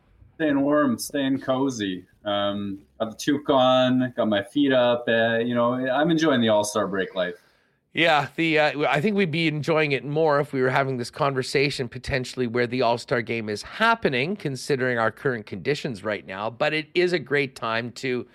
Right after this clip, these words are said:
Speaker 2: um, kinda look back and look ahead on, um, on, on this Winnipeg Jets season so far.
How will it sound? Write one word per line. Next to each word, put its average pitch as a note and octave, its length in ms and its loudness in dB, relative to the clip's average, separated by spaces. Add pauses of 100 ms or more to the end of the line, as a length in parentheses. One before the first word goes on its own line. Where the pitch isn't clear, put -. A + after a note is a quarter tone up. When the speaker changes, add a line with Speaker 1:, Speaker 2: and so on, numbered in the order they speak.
(360)
Speaker 2:
um, A#2+ 260 0
kinda C3 220 -2
look B2+ 320 -4
back C#3 360 2
and C#3 140 -2
look C3+ 160 -4
ahead C3+ 580 2 (440)
on, C#3 340 2
um, C#3 460 0
on, D3 240 2
on C#3 260 -2
this C#3 220 -4
Winnipeg C#3+ 400 -2
Jets C3+ 240 -2
season D3 340 -6
so B2 220 -2
far. F3 340 2